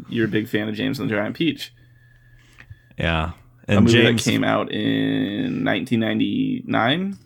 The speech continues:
Speaker 2: God. Okay, remember when we were talking about, wait, let's, let's take a little small dip into trauma corner. That rhino,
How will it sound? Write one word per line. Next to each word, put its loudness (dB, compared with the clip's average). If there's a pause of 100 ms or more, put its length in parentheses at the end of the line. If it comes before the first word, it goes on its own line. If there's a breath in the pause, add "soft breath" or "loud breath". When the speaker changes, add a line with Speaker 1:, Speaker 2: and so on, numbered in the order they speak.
(140)
Speaker 2:
God. -6 (280)
Okay, 4
remember 4
when 6
we 4
were 6
talking 4
about, 4
wait, 2
let's, 2
let's 2
take 2
a 2
little 4
small 2
dip 2
into 4
trauma 2
corner. -2 (260 loud breath)
That 2
rhino, 0